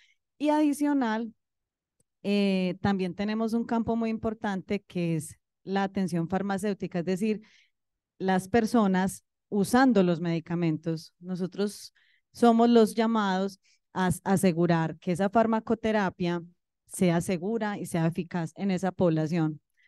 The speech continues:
Entonces, me interesó mucho el tema del congreso porque justamente nosotros en la parte comunitaria somos invisibles. Mm, desde la formación no hay nada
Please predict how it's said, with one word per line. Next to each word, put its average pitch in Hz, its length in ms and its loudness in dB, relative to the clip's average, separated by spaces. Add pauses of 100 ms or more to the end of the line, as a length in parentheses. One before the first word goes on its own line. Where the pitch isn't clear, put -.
(400)
Entonces, 220 580 0
me 202 240 0
interesó 196 440 0
mucho 226 240 0
el 233 120 -2
tema 240 300 2
del 233 120 -2
congreso 214 560 0
porque 190 300 -4
justamente 208 760 0
nosotros 190 440 -2
en 208 120 0
la 175 100 -2
parte 170 420 -4
comunitaria 214 1000 -2 (280)
somos - 880 -6 (220)
invisibles. 160 880 2 (600)
Mm, 196 480 2
desde 190 280 2
la 190 160 2
formación 214 880 0
no 202 400 0
hay 190 260 -2
nada 196 680 2